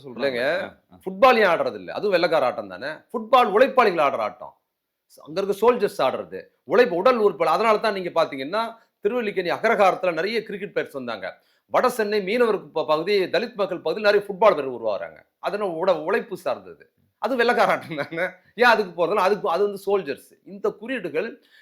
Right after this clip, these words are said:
Speaker 2: நீங்க உணவிலிருந்து, உடையிலிருந்து, விளையாட்டு எல்லாவற்றிலும் வர்க்க கிளா-, வர்க்க வேறுபாடும் சாதி வேறுபாடும் இங்க இருக்குது.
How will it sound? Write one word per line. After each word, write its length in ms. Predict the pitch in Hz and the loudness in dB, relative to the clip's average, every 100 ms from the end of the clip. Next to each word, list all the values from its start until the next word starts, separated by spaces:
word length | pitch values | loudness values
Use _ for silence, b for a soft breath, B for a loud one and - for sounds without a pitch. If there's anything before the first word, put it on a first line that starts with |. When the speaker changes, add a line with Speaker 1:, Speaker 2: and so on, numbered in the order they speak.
| b | b
Speaker 2:
நீங்க 260 | 165 160 | -6 -2
உணவிலிருந்து, 840 | 131 160 254 233 160 131 117 180 170 | -2 2 2 2 0 -4 -4 -4 -2
உடையிலிருந்து, 680 | 175 254 208 135 113 160 | 4 4 4 -4 -8 -8
விளையாட்டு 500 | 151 226 247 180 180 | 0 4 6 4 0
எல்லாவற்றிலும் 960 | 165 190 240 254 247 214 185 180 196 180 | -4 -4 -4 2 2 2 -4 -8 -12 -2
வர்க்க 300 | 135 165 175 | 0 2 0
கிளா-, 460 | - _ - 170 170 | -10 _ 0 2 4
வர்க்க 300 | 135 175 202 | 0 0 0
வேறுபாடும் 420 | 170 165 143 185 | 0 -2 0 -2
சாதி 320 | 180 165 180 | 0 0 0
வேறுபாடும் 440 | 170 147 139 139 - | -4 -2 -2 -2 -4
இங்க 180 | 139 | -10
இருக்குது. 280 | 143 156 123 | -10 -8 -12